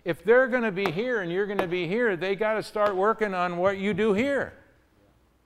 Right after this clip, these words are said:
So you have to start giving 'em stretch enrichment exercises that will begin to teach them here to do this. When, in other words, that, remember they weren't here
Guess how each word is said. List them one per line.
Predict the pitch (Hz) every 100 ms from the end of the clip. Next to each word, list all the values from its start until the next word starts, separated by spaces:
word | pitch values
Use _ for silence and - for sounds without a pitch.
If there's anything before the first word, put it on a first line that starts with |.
| _ _
So | - - 190 185 165 -
you | 151 208
have | 202 214 175
to | - 185
start | - 196 180 147
giving | 180 170 170
'em | 160
stretch | - 196 208 226 -
enrichment | 175 175 202 - 185 175
exercises | 196 - 165 165 151 147 123 156 - - - -
that | 127 156 151
will | 156 160 156
begin | 123 135 131 196 226
to | 208
teach | - 220 233 -
them | 147 139 175 170 _ _ _
here | 170 240 180 185 170 - _ _ _ _ _ _ -
to | 143
do | 185 262
this. | 214 80 - - -
When, | 143 156 151
in | 143
other | 170 175
words, | 165 131
that, | 151 151
remember | 156 175 170
they | 165
weren't | 165 175 170
here | 147 175 175